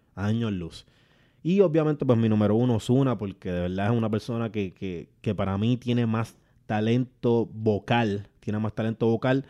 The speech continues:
puede hacer más estilos distintos. Sabemos que ha ro-, ha roto trap, ha roto lo, todo, lo que necesita romper, lo rompe. Y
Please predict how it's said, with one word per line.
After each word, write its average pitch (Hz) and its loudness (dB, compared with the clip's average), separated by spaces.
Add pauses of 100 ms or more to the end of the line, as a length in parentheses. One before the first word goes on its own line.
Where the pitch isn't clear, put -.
(280)
puede 110 0
hacer 123 0
más 120 2
estilos 110 2
distintos. 113 2
Sabemos 98 -2
que 120 0
ha 101 0
ro-, 110 -4
ha 101 -6
roto 104 0
trap, 107 -8
ha 101 -4
roto 107 -2
lo, 104 -4
todo, 120 2
lo 107 -8
que 101 -4
necesita 113 -2
romper, 123 -2
lo 107 0
rompe. 110 0 (500)
Y 117 2